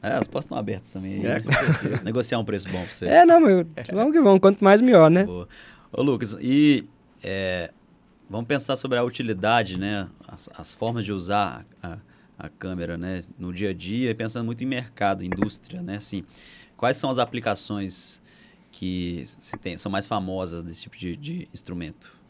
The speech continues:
Speaker 3: Cara, ó, são dois braços prin-, são três braços principais que existem, né? Que é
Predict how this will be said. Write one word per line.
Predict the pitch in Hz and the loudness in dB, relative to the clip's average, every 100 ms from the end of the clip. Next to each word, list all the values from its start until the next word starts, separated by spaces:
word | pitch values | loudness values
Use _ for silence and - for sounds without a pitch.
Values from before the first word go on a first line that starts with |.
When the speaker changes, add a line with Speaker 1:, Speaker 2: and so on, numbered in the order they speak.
| - - - _ | -20 -20 -20 _
Speaker 3:
Cara, | - 156 147 139 | 2 6 8 6
ó, | - _ - _ _ - | 4 _ -20 _ _ -6
são | - - 160 165 156 - _ _ | -2 6 6 8 4 -2 _ _
dois | 147 156 208 190 | 4 10 10 8
braços | 143 139 139 - - | 6 6 6 2 -4
prin-, | 147 147 | -2 -2
são | - 214 | 0 0
três | 226 262 214 | 2 4 4
braços | 135 127 117 127 | 4 2 2 -4
principais | - 139 - 131 120 | -2 -2 0 -2 -2
que | - | -2
existem, | 123 - - - 101 | -4 -4 -12 -12 -10
né? | 110 135 | -8 -6
Que | 135 - 120 | -6 -4 0
é | 127 123 101 | 4 4 2